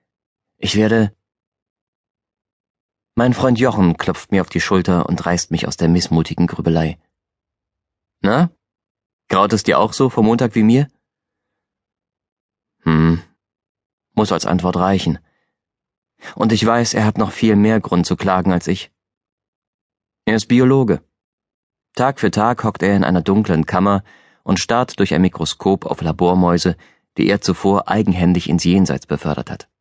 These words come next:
Muss ein berauschendes Gefühl sein. Anders kann ich mir nicht erklären, warum ein halbwegs vernünftiger Mensch einer solchen Arbeit nachgeht.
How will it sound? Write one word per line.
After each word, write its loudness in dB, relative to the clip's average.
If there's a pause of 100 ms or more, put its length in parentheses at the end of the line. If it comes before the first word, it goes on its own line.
(1600)
Muss 0
ein 2
berauschendes 2
Gefühl 0
sein. 2 (720)
Anders 0
kann 0
ich 0
mir 2
nicht 2
erklären, 2
warum 2
ein 0
halbwegs -2
vernünftiger 0
Mensch 2 (540)
einer 2
solchen 0
Arbeit -2
nachgeht. -8